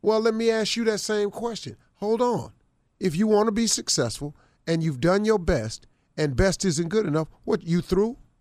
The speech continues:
That's it? "But Steve, it was my best." No, no, no, no, no.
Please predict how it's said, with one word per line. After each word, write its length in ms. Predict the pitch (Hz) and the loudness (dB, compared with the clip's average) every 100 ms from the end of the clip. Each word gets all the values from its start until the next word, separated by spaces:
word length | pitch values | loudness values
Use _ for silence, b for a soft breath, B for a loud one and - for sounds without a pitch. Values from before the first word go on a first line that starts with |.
| _ _ _ | _ _ _
That's 220 | 156 156 | -2 2
it? 240 | 196 226 - _ _ _ _ _ _ _ - | 4 2 0 _ _ _ _ _ _ _ 0
"But 120 | 196 | 0
Steve, 360 | - 262 247 202 | 2 2 4 4
it 80 | |
was 180 | 190 170 | 4 2
my 200 | 180 190 | 2 2
best." 500 | 165 240 127 107 - _ _ _ _ | 4 2 2 -4 -12 _ _ _ _
No, 200 | - 170 | -4 0
no, 140 | 165 156 | 2 2
no, 180 | 147 131 | 0 -2
no, 160 | 117 | -4
no. 320 | 107 101 110 | -6 -8 -12